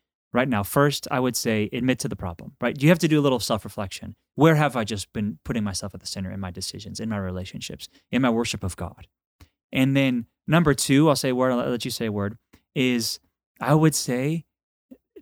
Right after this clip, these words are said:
take time every day and look at a cross. Just practically speaking, just look at the cross and recognize that was the gift God offered freely.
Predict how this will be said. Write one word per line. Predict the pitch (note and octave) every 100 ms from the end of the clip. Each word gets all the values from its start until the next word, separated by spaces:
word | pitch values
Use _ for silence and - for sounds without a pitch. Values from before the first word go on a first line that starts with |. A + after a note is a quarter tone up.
| F3
take | C#3+ D3+
time | - C#3+ B2+
every | A2 B2+
day | G#2+
and | G#2+
look | G2+
at | G2+
a |
cross. | F#2+ A2+ - - - _ _ _ _ _ _ _ _
Just | D3
practically | - D#3+ D3+ D#3+ D#3
speaking, | - A#2+ A2
just | A2+
look | A#2 C3+
at | E3+
the | D#3
cross | - G#2+ A2 - _ _ _
and | - B2
recognize | C3 C#3 D3 A#2+ G#2+ G#2 - _
that | - B2 -
was | C3+ A2+
the | A#2
gift | - G#2+ - - - -
God | G#2 G#2+
offered | G#2 F#2+ - G#2
freely. | - A#2+ G2+ - -